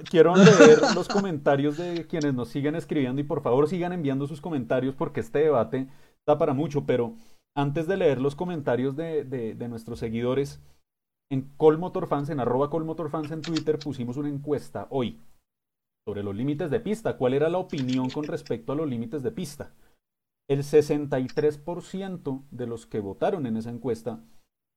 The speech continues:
Speaker 1: dicen que no hay consistencia en las decisiones. El veintidós por ciento, o sea, el segundo lugar, digamos, en ese ranking,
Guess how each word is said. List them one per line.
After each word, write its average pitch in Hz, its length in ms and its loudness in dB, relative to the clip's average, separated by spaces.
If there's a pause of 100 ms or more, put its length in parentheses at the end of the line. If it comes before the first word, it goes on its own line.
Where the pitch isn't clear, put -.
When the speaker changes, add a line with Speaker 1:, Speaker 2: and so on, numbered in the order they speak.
(340)
Speaker 1:
dicen 147 360 -2
que 165 100 -4
no 131 200 -2
hay 123 100 -2
consistencia 143 720 -6
en 135 80 -2
las 143 140 -2
decisiones. 120 720 -4 (560)
El 139 180 2
veintidós 131 560 0
por 170 200 -4
ciento, 190 400 -4
o 175 40 -8
sea, 131 100 -4
el 120 100 -8
segundo 117 480 -4
lugar, 127 500 4
digamos, 135 360 -6
en 135 100 -6
ese 117 160 0
ranking, 151 500 -4